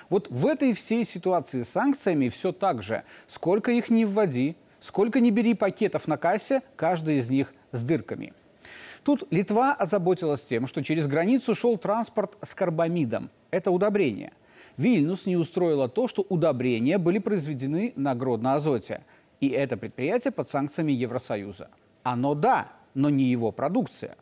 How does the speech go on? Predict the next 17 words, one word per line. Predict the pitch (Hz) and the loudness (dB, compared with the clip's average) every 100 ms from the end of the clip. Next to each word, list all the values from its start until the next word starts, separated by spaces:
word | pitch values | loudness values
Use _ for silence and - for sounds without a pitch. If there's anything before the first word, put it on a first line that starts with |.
| _ _ _ - - | _ _ _ -20 -8
И | 147 | -4
таковы | 185 240 254 320 247 | 0 2 2 2 0
созданные | - 262 208 143 151 123 113 107 113 - _ | -4 0 0 2 0 0 -2 -4 -6 -10 _
санкционные | - 139 127 175 131 110 110 | -10 -8 -4 0 0 0 -2
правила, | 220 285 277 | 0 2 2
которые | 190 - 262 226 | 0 -2 -2 0
действуют | 143 226 - 220 | 0 -2 -2 -4
и | |
в | 165 | -4
отношении | 151 143 233 214 | -4 -2 0 2
российских | 208 240 - 160 117 117 - | 2 0 0 -2 -2 -6 -6
компаний. | 113 113 110 117 - - - - - | -4 -4 -4 -6 -10 -18 -20 -20 -6
А | - | -4
еще | 120 - 285 339 - _ _ - - | -2 0 2 0 -4 _ _ -20 -20
в | - | -2
таможенных | 165 190 226 151 131 117 | 0 4 4 2 2 0
документах | 123 156 185 269 254 - | -2 -2 0 0 0 -4